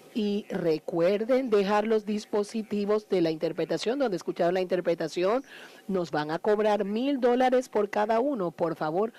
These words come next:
no se los lleven con ustedes. Quería informarles de, bueno, lo único que voy a decir de la larga lista de mis palabras de cierre.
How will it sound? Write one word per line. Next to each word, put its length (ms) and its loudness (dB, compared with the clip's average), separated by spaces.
no 200 -2
se 140 0
los 160 2
lleven 380 0
con 240 -2
ustedes. 680 -2
Quería 720 -2
informarles 960 -2
de, 340 -2
bueno, 320 -2
lo 280 0
único 420 0
que 100 -2
voy 140 2
a 100 4
decir 540 -2
de 180 0
la 220 2
larga 420 2
lista 400 -2
de 160 -2
mis 180 -6
palabras 480 0
de 120 0
cierre. 560 -2